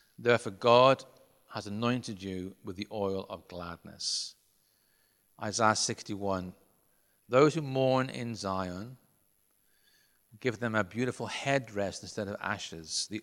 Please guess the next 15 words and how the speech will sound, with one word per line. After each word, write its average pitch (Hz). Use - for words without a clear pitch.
oil 117
of 110
gladness 110
instead 104
of 90
mourning, 87
the 85
garment 127
of 117
praise 107
instead 92
of 98
a 92
faint 92
spirit, 87